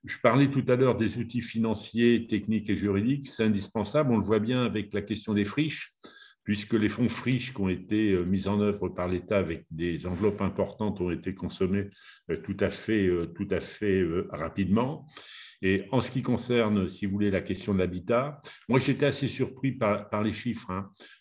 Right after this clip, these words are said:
Euh, sur la, la question de l'artificialisation, l'habitat, c'est, euh, deux tiers de l'artificialisation. Alors, il y a la question, bien évidemment, de la logistique. Quand on prend aussi un chiffre intéressant, c'est que l'industrie, au sens strict, c'est seulement,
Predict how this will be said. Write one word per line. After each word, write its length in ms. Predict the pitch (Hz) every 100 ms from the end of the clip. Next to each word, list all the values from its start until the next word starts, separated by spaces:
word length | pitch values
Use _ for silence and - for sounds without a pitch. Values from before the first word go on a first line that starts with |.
| -
Euh, 100 | 92
sur 320 | - - 135
la, 240 | 127 113 113
la 200 | 113 104
question 280 | 117 -
de 60 | 117
l'artificialisation, 1080 | 104 - 104 104 - 104 104 98 98 - 135
l'habitat, 560 | 107 98 98 120 123
c'est, 420 | 127 - 110 120 117
euh, 260 | 90 85 - _
deux 240 | 78 120 139
tiers 360 | 131 113 85
de 80 | 85
l'artificialisation. 1080 | 85 85 95 - 95 92 90 82 82 - 71 - _ - - - - 92
Alors, 260 | 92 80 -
il 100 | 110
y 80 | 113
a 380 | 113 98 - -
la 100 | 101
question, 340 | 95 98 117 104
bien 180 | 92
évidemment, 420 | 90 85 95 98 92
de 60 |
la 60 | 87
logistique. 580 | 85 85 92 - 147 131
Quand 260 | 117 90
on 160 | 143 113
prend 300 | - 131 131
aussi 260 | 107 - 113
un 100 | 95
chiffre 380 | - 139 -
intéressant, 760 | 107 - 113 107 - 131 139 135 - - -
c'est 180 | - 98
que 120 | 135
l'industrie, 720 | 135 131 127 - - 135 113 - - -
au 120 | 104
sens 500 | 98 123 117 - - _
strict, 360 | - 151 135
c'est 180 | - 120
seulement, 560 | 113 110 113 127 131